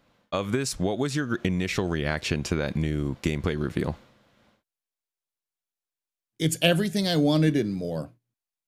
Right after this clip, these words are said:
Speaker 2: That's just it. It was just everything. I was just like, "I, I can't believe they're actually doing this. This is, this is crazy. I'm, I'm down." I was,
Speaker 1: Yeah.
Speaker 2: it was, it, it was more s-,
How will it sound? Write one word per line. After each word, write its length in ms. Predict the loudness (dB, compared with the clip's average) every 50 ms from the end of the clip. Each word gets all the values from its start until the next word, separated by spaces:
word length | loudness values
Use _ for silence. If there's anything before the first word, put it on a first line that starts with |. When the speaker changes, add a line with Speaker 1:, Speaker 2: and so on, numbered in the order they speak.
| _ _ _ _ _ _ _ _ _ _ _ _ _ _ 0
Speaker 2:
That's 180 | 0 2 2
just 160 | 2 2 2
it. 200 | 2 0 0 -2 -2
It 60 | 0
was 120 | 0 2
just 140 | 2 2 2
everything. 420 | 2 2 2 2 2 2 2 2 2
I 40 |
was 120 | 0 -2 -2
just 140 | -4 -2 -2
like, 180 | -2 -2 -2 -2
"I, 140 | -6 -6 -6 -8 -10
I 100 | -8 -6
can't 220 | -2 0 0 0 2
believe 240 | 4 6 6 6
they're 140 | 6 6 4
actually 260 | 2 2 -2 -4 -2
doing 240 | 0 0 2 2 0
this. 240 | 0 -2 -4 -6 -8
This 160 | -8 -6 -6
is, 140 | -6 -6 -4
this 160 | -4 -4 -4
is 80 | -4 -4
crazy. 420 | -4 -4 -4 -2 -4 -4 -4 -4
I'm, 220 | -4 -4 -6 -6 _
I'm 200 | -6 -4 -2 0
down." 400 | 0 0 0 0 0 -2 -2 -4 -8 _ -8 -6
I 80 | -4
was, 120 | -2 0 0
Speaker 1:
Yeah. 160 | 0 0 0
Speaker 2:
it 60 | -2
was, 220 | -2 -4 -4 -6 -10 -16 _ _ _ _ _
it, 80 | -8 -8
it 160 | -4 0 0
was 140 | 2 2 2
more 140 | 2 2 2
s-, 240 | 2 0 0 -4